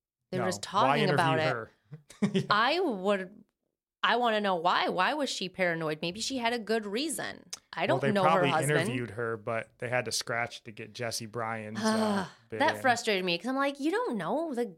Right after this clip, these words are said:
Speaker 1: guy might have been lying. Maybe he was cheating on her.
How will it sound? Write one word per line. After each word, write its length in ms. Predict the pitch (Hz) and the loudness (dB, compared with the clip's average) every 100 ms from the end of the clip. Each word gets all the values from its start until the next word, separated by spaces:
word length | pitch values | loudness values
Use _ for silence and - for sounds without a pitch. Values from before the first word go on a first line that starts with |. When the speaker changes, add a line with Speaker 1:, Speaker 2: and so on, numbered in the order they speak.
| - | -8
Speaker 1:
guy 260 | 160 170 247 | -2 0 0
might 220 | 254 277 | 0 -2
have 100 | 269 | -2
been 180 | 294 294 | -2 -2
lying. 520 | 294 311 339 185 147 | -4 -4 -4 -4 -6
Maybe 300 | 143 196 277 | -6 -6 -4
he 160 | 311 330 | -2 0
was 300 | 349 370 - | 0 -2 -6
cheating 360 | 302 269 208 | -6 -4 -4
on 200 | 185 170 | -4 -4
her. 260 | 151 143 | -8 -10